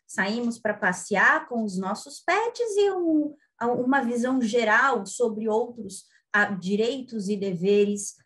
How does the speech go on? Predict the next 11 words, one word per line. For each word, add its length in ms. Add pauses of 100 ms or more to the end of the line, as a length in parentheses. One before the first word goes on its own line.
(140)
a, 640
a, 40
que 200
temos 380
de, 260
de 140
modo 500
geral 420
aí 340
no 100
tratamento, 840